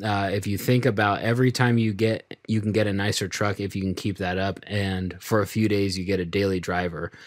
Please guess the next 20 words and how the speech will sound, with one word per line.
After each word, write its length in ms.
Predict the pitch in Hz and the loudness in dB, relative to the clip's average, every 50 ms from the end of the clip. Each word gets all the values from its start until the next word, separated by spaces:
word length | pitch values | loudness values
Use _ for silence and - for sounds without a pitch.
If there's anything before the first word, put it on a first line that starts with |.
| - - _ - | -20 -20 _ -6
And 200 | 95 101 104 101 | -2 0 2 2
then 240 | 98 95 95 92 90 | 2 2 0 -2 -2
Ty 240 | - - 110 104 95 | 0 0 0 0 0
Critton 320 | - - 107 95 101 98 | 0 0 0 0 0 0
did 240 | 98 101 92 92 85 | 0 0 0 -2 -2
<laughs> 240 | - 92 90 - - | -2 -2 -2 0 2
responded 520 | - 107 104 - - - 107 107 98 98 92 | 4 4 4 4 2 0 0 0 0 0 0
to 100 | 90 98 | 0 0
him. 100 | 98 98 | 2 2
He 80 | 98 95 | 0 0
said, 240 | - - 101 92 90 | 2 0 0 0 2
"That's 200 | 98 110 - - | 2 2 2 2
a 60 | 107 | 0
Silver 400 | - - - 120 107 104 107 113 | 0 2 2 2 4 4 4 2
Springs 480 | - - - - 110 107 101 90 - | 0 0 0 2 2 2 2 0 -4
tweaker 420 | - - - 110 101 92 - 90 87 | -6 -4 -2 -2 -2 -2 -2 -4 -4
move 300 | 87 85 87 87 90 90 | -2 -2 -2 -2 -4 -2
for 240 | - - 135 - - 214 | -2 0 0 2 4 4
sure." 320 | 202 - 107 95 85 90 - - - - - - | 4 4 4 2 2 0 -2 -2 -4 -2 -2 -2
<laughs> 1400 | - - - 170 180 - - 175 156 - - 165 - - 226 233 - 180 156 - 165 135 - - - 175 - | 0 2 4 4 4 4 4 2 2 4 2 0 2 2 0 0 0 0 2 4 4 4 4 2 2 2 2